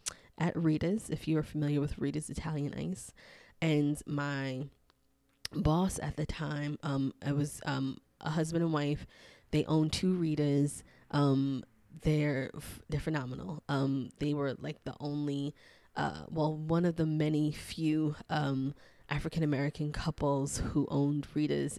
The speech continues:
at, at that time. And she, you know, found out that I had got my car repossessed, and I was only, th-, I literally had three payments left. And like I said, I had s-, that was my part-time job. I was a manager at Rita's for the summer,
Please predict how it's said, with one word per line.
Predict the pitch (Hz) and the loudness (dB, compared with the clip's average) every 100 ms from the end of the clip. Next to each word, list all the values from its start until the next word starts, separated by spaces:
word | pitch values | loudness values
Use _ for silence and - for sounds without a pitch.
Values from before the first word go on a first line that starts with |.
| - | -6
at, | 143 - | -4 -4
at | 147 | -6
that | - - | -6 -6
time. | - 135 127 131 - - - - _ | -6 -6 -6 -8 -12 -20 -20 -20 _
And | 156 156 143 139 139 - | 4 6 6 4 0 -2
she, | - - 151 143 - | -2 0 -2 -4 -4
you | 151 | 0
know, | 143 139 143 | 2 2 -2
found | - 156 156 156 | -2 0 2 2
out | 147 147 | 2 0
that | 143 | -2
I | 143 | -2
had | 147 | -4
got | 143 147 | -4 -6
my | |
car | 147 180 185 | -6 0 4
repossessed, | 180 180 175 170 170 165 - | 4 2 2 2 0 -2 -2
and | 143 143 | -2 0
I | 143 | -2
was | 143 147 | 0 0
only, | 139 - - | 0 -2 -6
th-, | 139 - | -6 -4
I | 151 | 0
literally | 156 156 160 147 147 147 | 4 4 6 4 2 0
had | - 143 147 | -2 -4 0
three | 143 143 | 2 2
payments | - 131 123 - | 0 -2 -2 -6
left. | - - - - - - - - | -10 -12 -14 -18 -20 -20 -20 -4
And | 151 139 143 143 - _ - | 0 2 2 -2 -8 _ -6
like | 151 | -4
I | 156 | -2
said, | 131 147 | -2 -2
I | |
had | 143 - | -4 -6
s-, | - - | -10 -6
that | 147 156 | 0 0
was | 156 | 2
my | 151 | -2
part-time | - 160 165 151 143 | -2 -2 -2 -2 0
job. | 143 - 147 | -2 -4 -4
I | |
was | 147 147 | -4 -4
a | |
manager | 139 139 147 151 | -2 -2 -2 -2
at | - | -2
Rita's | 170 175 170 | 0 0 0
for | 170 | -2
the | 165 | -2
summer, | 165 160 156 | 0 0 0